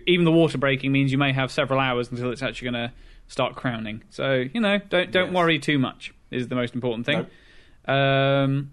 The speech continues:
Speaker 1: I, I'm probably just gonna preach to the choir, 'cause you sound like you kinda know what's going on.
Speaker 2: I'm soz, babes. Um, I,
Speaker 1: That's all right.
Speaker 2: you
Speaker 1: No,
Speaker 2: know,
Speaker 1: I, I'm very proud of you. I'm very pleased that you are well prepared.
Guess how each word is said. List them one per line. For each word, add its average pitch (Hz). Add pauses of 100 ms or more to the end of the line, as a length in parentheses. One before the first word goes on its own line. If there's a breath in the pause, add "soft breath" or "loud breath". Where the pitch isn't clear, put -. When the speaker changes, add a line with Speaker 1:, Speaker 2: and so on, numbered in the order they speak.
(220)
Speaker 1:
I, 247
I'm 247
probably 285
just 208
gonna 170
preach 170
to -
the 170
choir, 214
'cause 151
you 196
sound 185
like 165
you 147
kinda 156
know 151
what's 147
going 156
on. 175 (1700 soft breath)
Speaker 2:
I'm 196
soz, 127
babes. 131 (200)
Um, 156 (100)
I, 156
Speaker 1:
That's 392
all 196
right. 381
Speaker 2:
you 170
Speaker 1:
No, 175
Speaker 2:
know, 170
Speaker 1:
I, 175
I'm 175
very 185
proud 214
of 147
you. 120
I'm 127
very 143
pleased 139
that 127
you 139
are 135
well 139
prepared. 151